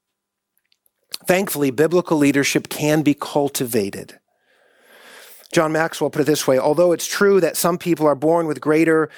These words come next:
natural gifts than others, the ability to lead is really a collection of skills." We might modify that a bit and say,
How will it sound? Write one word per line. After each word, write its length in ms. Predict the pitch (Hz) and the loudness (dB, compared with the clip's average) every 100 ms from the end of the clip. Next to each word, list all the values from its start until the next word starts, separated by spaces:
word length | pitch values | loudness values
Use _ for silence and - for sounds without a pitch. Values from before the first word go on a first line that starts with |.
| - | -6
natural 380 | 131 135 - 131 | -2 0 2 0
gifts 320 | 127 185 - | 2 2 2
than 140 | 175 160 | 0 0
others, 420 | 156 170 165 - - - - _ | 2 2 0 -4 -16 -20 -20 _
the 80 | 165 | 0
ability 340 | 165 214 226 196 | 2 2 2 0
to 80 | |
lead 240 | 170 190 180 | 0 2 2
is 140 | 139 | 0
really 240 | 160 180 156 | 2 4 2
a 40 | |
collection 360 | - 156 - 135 | 0 -2 0 -2
of 80 | |
skills." 560 | - - 170 151 151 139 | 0 2 2 2 2 0
We 80 | 147 | 2
might 260 | 135 131 - - - _ | 2 0 -4 -20 -20 _
modify 440 | 143 143 143 147 135 | -2 0 0 -2 0
that 200 | 131 127 | 0 0
a 40 | |
bit 200 | 120 139 | 0 0
and 100 | 131 | 0
say, 380 | 120 127 123 | 0 2 2